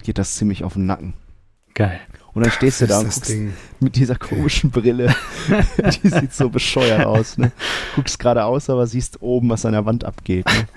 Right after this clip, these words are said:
Speaker 2: Geil.
Speaker 1: Ja, und erst dachte ich, ich kletter
Speaker 3: Ja.
Speaker 1: nicht, weil ich so Kopfschmerzen hatte. Aber hab ich dann auch gemacht. Ich hab zwar,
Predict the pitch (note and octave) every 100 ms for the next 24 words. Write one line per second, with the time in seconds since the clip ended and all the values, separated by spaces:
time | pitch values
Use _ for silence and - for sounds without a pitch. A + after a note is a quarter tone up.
0 | - - D#3+ - - _ _ _ _ -
1 | A2 G2 B2 - B2+ - A#2+ A2+ - B2+
2 | B2+ G#2+ G2 F#2+ G2+ G2+ G2+ G2+ - A2
3 | - F#2+ F2+ - F#2 - F#2+ F#2 G#2+ A#2+
4 | B2+ A#2+ A#2+ G2 G#2+ - - F#2 F2+ -
5 | - - - G#2